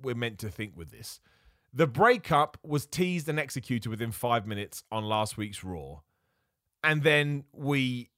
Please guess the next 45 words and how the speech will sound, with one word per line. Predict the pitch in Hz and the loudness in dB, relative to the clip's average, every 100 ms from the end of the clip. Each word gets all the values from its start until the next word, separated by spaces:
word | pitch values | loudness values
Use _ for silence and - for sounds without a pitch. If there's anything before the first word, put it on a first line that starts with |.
| _ _ _ _ 135 | _ _ _ _ -2
get | 196 170 | -2 0
to | 170 | -2
this | 156 - | -2 -2
week's | 131 110 | -4 -4
Raw, | 107 95 90 - | -4 -2 -2 -4
and | 131 | 0
we | 147 | 2
have | 156 196 | 4 2
the | 160 | 0
match | 113 131 120 - _ - | -2 -4 -6 -16 _ -6
with | 220 | -2
not | 202 180 | 2 2
really | 165 160 | 4 2
much | 156 143 - | 2 0 2
build-up | 147 135 139 127 | 2 4 2 2
either. | 123 110 82 90 - _ _ _ | -2 -2 -4 -8 -10 _ _ _
And | 156 165 | 2 6
Elias | 165 160 147 | 8 8 6
just | 147 | 0
goes, | - 131 123 | 4 4 4
"Screw | - 139 | 2 4
it, | 127 | 4
I'm | 117 | 2
gonna | 113 104 | 0 0
walk | 101 90 90 | -2 -2 -8
out." | 69 - _ _ _ _ _ _ _ - | -12 -14 _ _ _ _ _ _ _ 0
And | 180 | 4
I | |
think | 190 208 | 4 4
Jackson | 190 175 185 | 2 2 4
Riker | 175 170 170 | 6 6 6
is | 147 | 4
meant | 165 | 2
to | 147 | 2
be | 151 | 0
a | |
good | 135 131 | 0 4
guy | 139 | 4
'cause | 135 131 | 4 2
he's | 131 | 0
cut | - 135 | 2 2
his | 123 90 | 2 0
hair. | 104 76 82 _ _ _ - | -4 -6 -10 _ _ _ -14
It's | - - | -10 -8
like, | 180 | -10